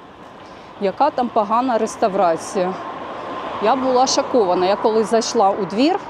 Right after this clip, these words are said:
то там взагалі, е, відсутні скло, е, відсутні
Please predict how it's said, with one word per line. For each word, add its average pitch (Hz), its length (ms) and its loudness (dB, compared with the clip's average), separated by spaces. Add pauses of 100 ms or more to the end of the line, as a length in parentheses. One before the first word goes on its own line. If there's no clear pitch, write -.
(600)
то 214 60 -8
там 247 180 2
взагалі, 233 520 0 (320)
е, 175 280 2
відсутні 214 640 -2 (800)
скло, 277 520 2 (1120)
е, 180 180 0
відсутні 196 720 -2